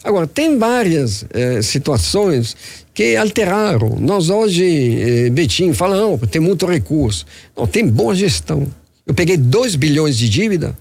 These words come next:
paguei a dívida com um orçamento que era um ponto três e hoje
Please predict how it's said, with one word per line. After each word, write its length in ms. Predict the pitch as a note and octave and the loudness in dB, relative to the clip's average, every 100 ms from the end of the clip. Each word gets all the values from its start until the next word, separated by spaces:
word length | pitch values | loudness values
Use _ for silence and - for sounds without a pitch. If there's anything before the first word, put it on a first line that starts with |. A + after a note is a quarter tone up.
| _ | _
paguei 460 | - F#3 D#3 B3 A#3+ | -4 0 2 2 2
a 80 | F3+ | 0
dívida 680 | A2 A2 B3 G3 C3+ F#2+ - - - _ | 0 0 0 0 -2 -4 -8 -14 -20 _
com 140 | F3+ G3+ | 0 0
um 20 | |
orçamento 480 | G3 F#3 G3 A3+ - | 0 0 0 0 0
que 60 | |
era 160 | F3 E3+ | 0 2
um 180 | B3 C#4 | 2 0
ponto 420 | - F#3 C#3+ D3+ | 0 -2 0 -2
três 460 | A2+ C3+ G3+ G#3 | -2 0 0 -4
e 140 | - A#3+ | -2 0
hoje 440 | F3+ G3 B3 - | 0 0 -2 -6